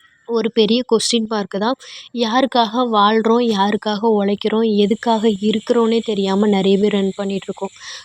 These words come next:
So, அவங்கெல்லாம் வந்து ஒரு, ஒரு செகண்ட் யோசி-, ப-, யோசிச்சு பாருங்க. And அது மட்டும் இல்லாம, கண்டிப்பா வந்து கார்டனிங்ல கொஞ்சம் இன்வால்வ் ஆகுங்க.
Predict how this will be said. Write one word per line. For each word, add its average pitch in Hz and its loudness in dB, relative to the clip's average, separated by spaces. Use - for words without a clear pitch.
So, - 0
அவங்கெல்லாம் 233 2
வந்து 220 -2
ஒரு, 220 0
ஒரு 202 2
செகண்ட் 240 -2
யோசி-, 220 0
ப-, 214 -6
யோசிச்சு 220 0
பாருங்க. 202 -2
And 220 0
அது 214 0
மட்டும் 214 -2
இல்லாம, 233 -4
கண்டிப்பா 220 -2
வந்து 220 -2
கார்டனிங்ல 220 0
கொஞ்சம் 214 -2
இன்வால்வ் 214 0
ஆகுங்க. 196 0